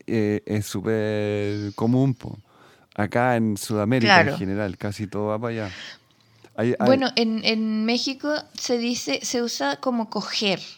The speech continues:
Speaker 2: más que como tirar o echar la cacha o no sé.
Speaker 1: Ah, sí, bueno.
Speaker 2: Como cuánta manera.
Speaker 1: Sí, también.
Speaker 2: ¿En, en Perú también?
Speaker 1: Sí, sí, también, pero
Speaker 2: Es como español también.
Speaker 1: pero ca-, no, pero la ca-, eh, o sea, cachar es como follar en el fondo.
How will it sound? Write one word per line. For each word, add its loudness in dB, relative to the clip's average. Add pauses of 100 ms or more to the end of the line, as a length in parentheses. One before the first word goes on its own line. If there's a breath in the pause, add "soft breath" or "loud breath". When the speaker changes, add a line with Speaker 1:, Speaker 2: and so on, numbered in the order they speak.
(220)
Speaker 2:
más -2
que -6
como 0
tirar 0
o -2 (120)
echar -4
la -6
cacha -2
o -2
no -4
sé. -8 (340)
Speaker 1:
Ah, 2
sí, -2
bueno. 2
Speaker 2:
Como -6
cuánta -4
manera. -4
Speaker 1:
Sí, -2
también. 2
Speaker 2:
¿En, 2
en 2
Perú 2
también? 2 (160)
Speaker 1:
Sí, -2 (120)
sí, 0
también, 2
pero 0
Speaker 2:
Es 2
como 4
español 2
también. -4 (260 loud breath)
Speaker 1:
pero -2
ca-, 0
no, 0
pero -2
la 0
ca-, -4
eh, 2
o 0
sea, -2
cachar -2
es -2
como -2
follar 0
en 0
el -2
fondo. -6